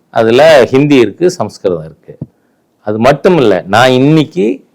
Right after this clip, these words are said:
அஹ், ரெண்டு நாள் முன்னாடி என்னோட பத்திரிகை கூட்டத்தின் மூலமா பாரதிய ஜனதா கட்சியினுடைய நிர்வாகிகளுக்கு ஒரு தகவல் கொடுக்க சொல்லி கேட்டிருக்கேன்.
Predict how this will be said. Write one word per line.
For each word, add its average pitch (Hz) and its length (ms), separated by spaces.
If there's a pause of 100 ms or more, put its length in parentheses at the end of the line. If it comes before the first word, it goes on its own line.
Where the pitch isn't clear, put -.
(280)
அஹ், 104 640
ரெண்டு 117 280
நாள் 135 180
முன்னாடி 127 320
என்னோட 113 280
பத்திரிகை 117 540
கூட்டத்தின் 101 460
மூலமா 98 440
பாரதிய 113 320
ஜனதா 104 400
கட்சியினுடைய 92 480
நிர்வாகிகளுக்கு 104 880 (680)
ஒரு 87 1080 (340)
தகவல் 131 420
கொடுக்க 104 300
சொல்லி 104 380
கேட்டிருக்கேன். 95 560